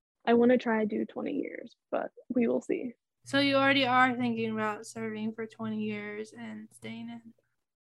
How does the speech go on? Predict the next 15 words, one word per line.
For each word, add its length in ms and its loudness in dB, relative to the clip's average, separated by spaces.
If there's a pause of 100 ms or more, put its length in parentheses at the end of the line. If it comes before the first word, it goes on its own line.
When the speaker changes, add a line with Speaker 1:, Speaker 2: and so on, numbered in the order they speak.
(180)
Speaker 2:
In 140 2
twenty 300 0
nineteen, 760 0 (140)
the 240 0
Air 160 0
Force, 480 -2
or 180 -4
I 60 -4
guess 180 -4
the 80 -4
military 440 -2
at 60 -6
large, 440 -2
switched 540 -6 (120)
from 500 -2